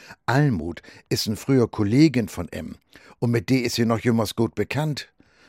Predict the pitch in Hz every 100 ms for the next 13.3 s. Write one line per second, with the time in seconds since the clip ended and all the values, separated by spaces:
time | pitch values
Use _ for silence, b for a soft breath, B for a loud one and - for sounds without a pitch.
0 | b 87 87 113 160 110 113 113 110 117
1 | 107 110 107 110 127 143 185 110 - B
2 | B B 127 135 95 127 104 139 120 107
3 | 131 110 120 123 123 117 104 120 117 113
4 | - 113 104 120 147 b b 135 127 117
5 | 113 117 98 117 120 147 190 175 - 85
6 | 62 - - b b b b b - 165
7 | 160 143 185 180 B B 127 - 139 185
8 | - 151 147 127 120 - 151 - 143 135
9 | - 127 151 - 135 131 113 247 285 -
10 | B B - 117 92 113 - 104 95 -
11 | - b - 151 147 - 117 - - 151
12 | 160 - 123 123 - 123 117 120 - -
13 | 127 127